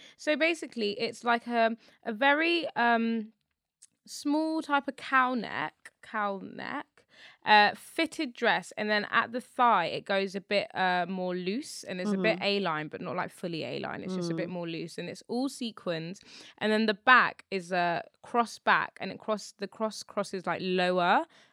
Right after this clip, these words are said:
Speaker 1: at her lower back, and that also cow necks as well, the material there. Um, makeup, very subtle, very elegant, not doing too much because the dress is a lot. That is how you do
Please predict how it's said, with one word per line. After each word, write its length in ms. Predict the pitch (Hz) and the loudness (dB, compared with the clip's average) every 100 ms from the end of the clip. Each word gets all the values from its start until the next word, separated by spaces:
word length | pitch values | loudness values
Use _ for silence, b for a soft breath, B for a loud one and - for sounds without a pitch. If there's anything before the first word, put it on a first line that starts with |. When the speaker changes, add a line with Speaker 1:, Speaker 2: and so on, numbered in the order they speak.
| b _ | b _
Speaker 1:
at 160 | 190 185 | -2 0
her 80 | |
lower 220 | 185 190 185 | 2 2 2
back, 200 | 175 - | 0 -2
and 160 | 185 | -2
that 100 | 175 - | -2 -2
also 340 | 190 190 185 | -6 -4 -6
cow 320 | 180 - 185 175 | -6 -2 -2 -2
necks 380 | 170 - - | -6 -12 -14
as 100 | 170 | -14
well, 380 | 156 175 165 143 | -4 -2 -2 -4
the 80 | 165 | -8
material 600 | 165 160 190 175 165 165 | -10 -10 -6 -4 -4 -8
there. 520 | 156 170 165 80 95 - B B B B - | -4 -2 -2 -4 -8 -12 B B B B 4
Um, 640 | 202 190 185 180 175 180 - _ _ _ - | 6 8 6 2 -4 -6 -10 _ _ _ -6
makeup, 640 | 226 240 254 - 247 240 - _ | 2 2 2 2 4 4 0 _
very 380 | 208 240 247 247 | 0 4 4 0
subtle, 520 | - 214 - 214 196 | -2 -4 -4 -4 -4
very 360 | 185 214 226 - | 2 2 2 0
elegant, 500 | 190 185 185 170 - | -2 -2 0 -2 0
not 200 | 208 220 | -2 0
doing 220 | 233 220 | -2 -2
too 160 | - 208 | -2 -4
much 260 | 196 170 | -4 -4
because 420 | - 190 202 185 175 - | -10 -8 -2 -2 -2 -10
the 120 | 175 | -10
dress 300 | - 196 - | -4 -4 -4
is 160 | 185 185 | -8 -6
a 60 | |
lot. 260 | 180 196 165 B B | 2 2 2 B B
That 360 | 196 220 285 277 | 2 8 8 8
is 140 | 277 | 0
how 280 | 240 254 247 | -2 0 2
you 240 | 247 226 220 | 2 0 -2
do 500 | 208 214 185 180 | 0 2 2 0